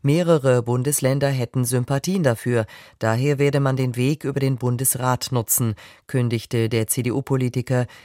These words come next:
gegenüber dem Redaktionsnetzwerk Deutschland an. Günther kritisierte die Debatte auf dem Treffen seiner Partei am Wochenende in Stuttgart.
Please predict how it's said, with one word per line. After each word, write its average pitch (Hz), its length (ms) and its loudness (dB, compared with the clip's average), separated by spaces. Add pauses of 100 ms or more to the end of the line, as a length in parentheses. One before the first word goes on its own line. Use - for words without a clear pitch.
(120)
gegenüber 131 540 0
dem 123 260 0
Redaktionsnetzwerk 120 1120 -2
Deutschland 98 500 -4
an. 76 220 -6 (560)
Günther 175 400 2
kritisierte 165 560 -2
die 170 120 0
Debatte 135 560 -2
auf 131 140 -2
dem 123 160 -2
Treffen 139 340 -4
seiner 113 240 0
Partei 113 460 -2
am 120 180 -4
Wochenende 120 580 -4
in 98 120 -2
Stuttgart. 127 560 -2